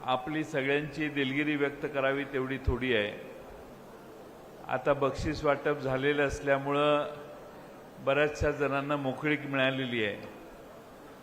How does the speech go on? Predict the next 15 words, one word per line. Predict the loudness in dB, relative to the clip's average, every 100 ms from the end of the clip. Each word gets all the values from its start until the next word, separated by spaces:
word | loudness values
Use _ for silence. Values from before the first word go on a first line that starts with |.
| -20 -20 -20 -20 -18 -18 -14 -4
आणि | -2 2 4
आता | 2 4 6 8 6 -2 -12 -16 -14 -10
मी | -6 0 4
आणखीन | 6 6 6 6 6 8
भाषण | 6 6 2 -2 2
करावं | 4 6 6
आणि | 2 0
तुमचा | -4 -2 2 4
वेळ | 4 2
घ्यावा | 4 4 4
असं | 2 0 -2
काही | -4 -2
मला | -2 0
वाटत | 0 0 -2 -6 -8
नाही. | -12